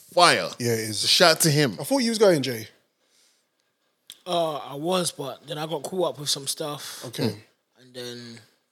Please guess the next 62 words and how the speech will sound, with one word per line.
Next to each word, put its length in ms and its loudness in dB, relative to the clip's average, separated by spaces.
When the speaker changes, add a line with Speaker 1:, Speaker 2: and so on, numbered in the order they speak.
Speaker 1:
Gotta 120 -18
Speaker 3:
I 40 -10
had 100 -8
Speaker 1:
deliver 140 -2
Speaker 3:
to 60 2
Speaker 1:
some 160 -6
packs. 180 -6
Speaker 3:
sort 160 -6
out 60 -6
Speaker 2:
So 80 2
you 80 4
Speaker 3:
some 80 4
Speaker 2:
lied 260 4
to 260 -12
me? 140 -20
Speaker 3:
No, 100 -4
no, 120 6
no, 80 6
no, 120 4
no. 120 4
I 100 4
was 140 2
genuinely 640 0
Speaker 2:
Okay. 300 -4
Speaker 3:
on 160 -4
my 80 -2
way. 420 -2
Speaker 2:
Okay. 240 -2
Speaker 3:
Then 240 -12
I 80 -8
got 140 -8
caught 280 0
up 60 -10
in 60 -8
some 180 -6
business, 480 -6
caught 200 -6
Speaker 2:
Okay. 80 -6
Speaker 3:
up 40 -6
in 40 -6
some 160 -14
other 180 -8
stuff. 540 -8
Speaker 2:
Fair 160 0
enough. 200 -6
Speaker 1:
But 140 8
you 100 6
did 220 6
come 200 4
through 200 2
clutch 600 4
Speaker 3:
Yeah. 280 -8
Speaker 1:
by 160 6
bringing 400 4
us 320 4
that 260 4
thing, 300 2
dropping 260 2
off 140 -2
the 80 -4
thing 280 0
Speaker 2:
Yeah, 60 -2